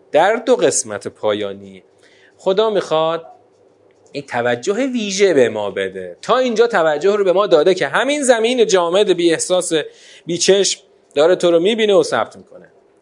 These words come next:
اما در آیات پایانی می‌خواد توجه ویژه تر بده. زمین دید، ثبت کرد و بعد از زلزله بزرگ بازگو خواهد کرد. اما سوال پیش میاد:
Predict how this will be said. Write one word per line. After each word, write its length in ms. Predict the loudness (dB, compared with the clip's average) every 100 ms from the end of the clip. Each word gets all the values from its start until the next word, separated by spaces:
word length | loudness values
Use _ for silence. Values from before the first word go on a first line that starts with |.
| -4
اما 220 | 2 4
در 180 | 4 4
آیات 300 | 2 2 0
پایانی 360 | -2 -2 -2
می‌خواد 260 | -4 -2 -2
توجه 420 | -2 -2 -2 -4
ویژه 500 | -6 -6 -8 -4 -4
تر 320 | 0 0 0
بده. 360 | -2 -4 -6 -10 _ _ _ _ _ _ _ _ _ _ _ _ _
زمین 420 | -10 -8 -6 -8
دید، 600 | -8 -8 -6 -6 -10 -14 _ _ _
ثبت 420 | -10 -4 -2 -2 -2
کرد 440 | -2 0 -4 -6
و 100 | -4
بعد 280 | 0 0 0
از 140 | -2
زلزله 520 | -2 -2 -2 -2 0 0
بزرگ 580 | -2 -2 -2 -2 -2
بازگو 400 | 0 0 0 -4
خواهد 380 | 2 2 2 -2
کرد. 340 | 0 0 -2 -10 _ _ _ _ _ -2
اما 480 | 0 0 -2 -2
سوال 500 | -2 2 4 4 4
پیش 340 | 0 -6 -8 -6
میاد: 460 | -2 0 0 -4